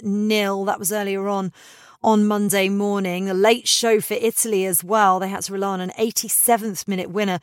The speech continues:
from substitute Cristiana Girelli to break Argentinian hearts. Her towering header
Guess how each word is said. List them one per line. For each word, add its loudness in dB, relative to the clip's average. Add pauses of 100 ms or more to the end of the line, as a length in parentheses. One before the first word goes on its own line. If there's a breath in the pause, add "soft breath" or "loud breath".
(300 loud breath)
from 0
substitute 0
Cristiana -2
Girelli 0
to -8
break 0
Argentinian -4
hearts. 2
Her -10
towering -4
header -4